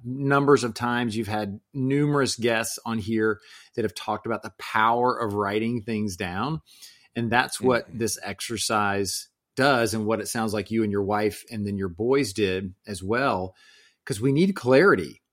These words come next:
Speaker 1: Ev-, I, again, every time that I look back and I've messed up terribly in my life, it's because the choices that I made did not align to my values.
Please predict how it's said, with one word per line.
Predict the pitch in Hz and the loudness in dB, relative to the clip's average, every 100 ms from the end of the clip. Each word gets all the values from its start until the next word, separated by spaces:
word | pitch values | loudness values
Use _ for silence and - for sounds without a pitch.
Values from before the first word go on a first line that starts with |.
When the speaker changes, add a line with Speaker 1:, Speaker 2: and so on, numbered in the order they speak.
| _ | _
Speaker 1:
Ev-, | 135 160 180 _ | -2 -2 -4 _
I, | 127 - - | -12 -10 -10
again, | 151 165 120 - | -4 -4 -4 -4
every | 151 165 196 190 | -4 0 0 0
time | - 139 151 160 185 - | -4 -2 -2 -2 -6 -8
that | 120 117 | -2 0
I | 123 | 2
look | 127 127 131 104 | 2 2 2 0
back | 107 117 120 117 | 0 0 -2 -6
and | |
I've | 104 113 101 | -2 -2 0
messed | 110 - - 107 | 0 -2 -4 -4
up | 113 - _ _ _ _ | -4 -6 _ _ _ _
terribly | - - 117 123 123 147 | -10 0 2 2 2 2
in | 123 | 2
my | 110 | 0
life, | 101 95 127 160 - | -2 -2 -4 -6 -8
it's | 123 101 | -6 -6
because | - 113 127 - | -6 -2 -2 -2
the | - | -6
choices | - 120 123 131 151 135 | -4 0 0 2 -2 -2
that | 127 | -2
I | 120 | 0
made | 110 104 123 143 110 | 0 0 -2 -4 0
did | 120 95 | 0 2
not | 101 104 113 - | 0 0 -2 -2
align | 110 98 101 | -4 -2 -2
to | 104 | -2
my | 113 | 0
values. | 117 160 214 113 123 101 | 0 0 0 -4 -6 -14